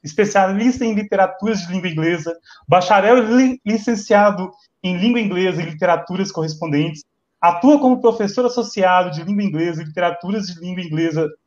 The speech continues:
da, é, é professor do programa de pós-graduação em estudos de linguagem, é membro fundador do grupo de pesquisa Estudos do Gótico e Nós do Insólito, Vertentes da Ficção Científica, Teoria e da Crítica,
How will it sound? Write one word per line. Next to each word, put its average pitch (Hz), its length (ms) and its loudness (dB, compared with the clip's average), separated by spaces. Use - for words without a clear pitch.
da, 180 280 6
é, 175 400 6
é 233 40 6
professor 247 560 2
do 202 140 -6
programa 196 340 -2
de 165 160 -10
pós-graduação 196 800 -2
em 190 60 -6
estudos 190 340 -10
de 170 80 -14
linguagem, 151 540 0
é 175 80 2
membro 247 320 4
fundador 226 440 2
do 202 140 -2
grupo 247 180 -6
de 202 120 -10
pesquisa 170 680 -6
Estudos 247 680 -2
do 170 140 -10
Gótico 180 640 0
e 151 360 -2
Nós 196 480 4
do 185 100 -6
Insólito, 170 680 -4
Vertentes 175 500 -6
da 185 80 -6
Ficção - 260 -10
Científica, 170 640 -10
Teoria 165 440 -2
e 196 60 -4
da 196 120 0
Crítica, 147 580 -8